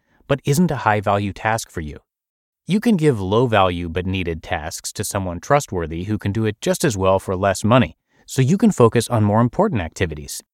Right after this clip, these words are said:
even if it's just spending more time with your loved ones. Unless you're a senior-level leader, you probably don't get your own personal assistant at work. However, you can hire someone to help you in your non-professional life, and it's no holds barred if you're the boss.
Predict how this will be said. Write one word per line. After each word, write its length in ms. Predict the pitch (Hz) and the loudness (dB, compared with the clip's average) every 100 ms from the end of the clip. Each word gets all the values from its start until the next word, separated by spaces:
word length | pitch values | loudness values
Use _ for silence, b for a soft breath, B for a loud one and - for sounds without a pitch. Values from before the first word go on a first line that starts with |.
| - | -4
even 200 | 185 247 | 2 2
if 120 | 220 | 2
it's 140 | 190 | -2
just 260 | - 170 - | 0 -2 -2
spending 340 | - 113 120 | -2 2 2
more 140 | 110 107 | 2 0
time 240 | 107 95 | 0 -2
with 100 | 95 | -2
your 100 | 90 | -4
loved 200 | 85 87 | -4 -6
ones. 400 | 82 76 - - _ _ _ _ _ _ - | -8 -10 -12 -14 _ _ _ _ _ _ 2
Unless 300 | 156 202 233 | 4 4 2
you're 100 | 170 | 0
a 40 | |
senior-level 680 | - 117 123 127 107 107 107 | 2 2 2 2 2 0 -2
leader, 340 | 98 104 120 _ _ - | -2 -2 -2 _ _ -6
you 140 | 160 | -4
probably 500 | - - 214 247 202 | -4 0 2 4 2
don't 260 | 127 127 113 | 4 4 4
get 180 | 110 107 | 0 0
your 160 | 95 | 2
own 140 | 98 92 | 0 0
personal 420 | - 90 98 87 | -4 -4 0 -2
assistant 440 | 87 101 - 87 | 0 -2 0 -2
at 100 | 87 | -4
work. 320 | 85 82 - _ _ _ | -2 -2 -4 _ _ _
However, 440 | 139 180 147 127 - | 4 4 4 0 -2
you 140 | 143 | -4
can 320 | - 160 214 | 0 2 4
hire 300 | 196 127 92 | 4 4 2
someone 420 | - 95 92 92 101 | 0 0 0 -2 -4
to 100 | 104 | 0
help 180 | 123 | 0
you 160 | 127 120 | 0 -2
in 100 | 120 | 2
your 100 | 113 | 2
non-professional 840 | 104 101 165 135 98 98 - 87 | 2 2 2 0 0 0 0 -4
life, 280 | 80 76 - _ _ _ | -4 -8 -10 _ _ _
and 120 | - 170 | 0 0
it's 160 | 156 | 4
no 200 | 160 202 | 4 4
holds 300 | - 165 127 | 4 2 2
barred 280 | 110 151 139 | 0 0 0
if 100 | - | -2
you're 140 | 107 | -4
the 80 | 92 | -4
boss. 400 | 80 139 113 - | 0 0 0 -6